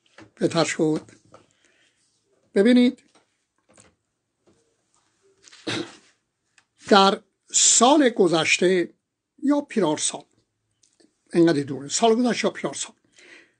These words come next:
در گزارشی در اثبات زندگی پس از مرگ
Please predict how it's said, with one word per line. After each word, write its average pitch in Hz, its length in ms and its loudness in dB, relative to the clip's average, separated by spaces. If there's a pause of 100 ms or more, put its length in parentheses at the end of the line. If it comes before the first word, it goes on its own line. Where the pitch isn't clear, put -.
(960)
در 262 540 4 (480)
گزارشی 170 920 2 (960)
در 196 280 2
اثبات 208 600 2
زندگی 156 440 0
پس 175 280 -6
از 147 180 -8
مرگ 175 300 -6